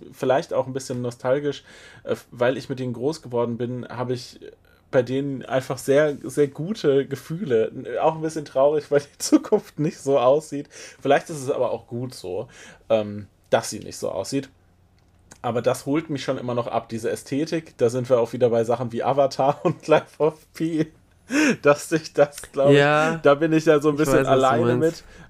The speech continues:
Speaker 1: Aber das, ich, äh, ich kann mit dieser Ästhetik viel anfangen und die wurde hier ganz gut in einem Track, ähm, untergebracht. Allgemein würde ich sagen, der ganze Soundtrack von Astrobot, Astro's Playroom
Speaker 2: Warte,
Speaker 1: kann
Speaker 2: lass,
Speaker 1: man auf
Speaker 2: lass
Speaker 1: jeden
Speaker 2: mich kurz
Speaker 1: Fall
Speaker 2: da
Speaker 1: sehr gut
Speaker 2: reinspringen.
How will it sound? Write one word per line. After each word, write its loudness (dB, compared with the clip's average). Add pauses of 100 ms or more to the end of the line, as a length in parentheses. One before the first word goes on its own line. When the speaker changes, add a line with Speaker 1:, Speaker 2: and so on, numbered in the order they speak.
Speaker 1:
Aber 4
das, -2 (140)
ich, -12
äh, -2 (200)
ich -10
kann -2
mit -8
dieser -4
Ästhetik -4
viel -6
anfangen -4
und -10
die -10
wurde -2
hier -8
ganz -2
gut -8
in -10
einem -6 (340)
Track, -2
ähm, -4 (480)
untergebracht. -6
Allgemein 2
würde -4
ich -10
sagen, 2
der -6
ganze -4
Soundtrack -4
von -2
Astrobot, -2
Astro's -4
Playroom -2
Speaker 2:
Warte, 0 (100)
Speaker 1:
kann 2
Speaker 2:
lass, 2
Speaker 1:
man 0
auf -2
Speaker 2:
lass -2
Speaker 1:
jeden 0
Speaker 2:
mich -6
kurz 2
Speaker 1:
Fall -4
Speaker 2:
da 2
Speaker 1:
sehr 2
gut -6
Speaker 2:
reinspringen. -4